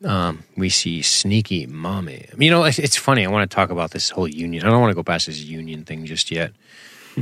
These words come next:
Speaker 1: Because it's, it's unlikely that, I mean, this is a union only insofar as Tyrell has probably rallied people who have been given jobs down there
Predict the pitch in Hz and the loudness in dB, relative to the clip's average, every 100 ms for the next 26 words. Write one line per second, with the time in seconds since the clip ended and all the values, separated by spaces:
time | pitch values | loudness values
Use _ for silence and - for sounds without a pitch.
0 | - 123 139 - 151 175 139 135 - - | -6 -6 -8 -8 -2 4 4 4 2 2
1 | 131 - 165 151 123 123 131 135 131 110 | 0 2 4 6 6 4 4 4 4 4
2 | 104 98 _ _ _ - - 95 - 127 | 6 4 _ _ _ -20 -16 -16 2 6
3 | 120 110 98 _ _ - 190 190 135 123 | 6 4 -2 _ _ 2 4 6 4 2
4 | 107 123 123 113 - 113 113 110 110 104 | 4 6 8 4 4 4 6 4 2 2
5 | - 101 - 104 95 95 92 87 87 87 | 4 4 4 4 6 4 2 0 -2 -4
6 | - - - 113 98 95 - - 98 87 | -6 0 4 6 4 2 0 2 2 2
7 | 87 82 82 95 101 101 87 - 98 95 | -4 -6 2 4 4 2 -2 -4 -6 -2
8 | 95 87 90 80 87 - 90 85 90 87 | -2 0 0 0 0 0 -4 0 -2 -2
9 | 85 85 - 85 87 95 - 110 113 117 | -6 -4 -2 0 0 0 2 4 4 4
10 | 123 120 | 4 2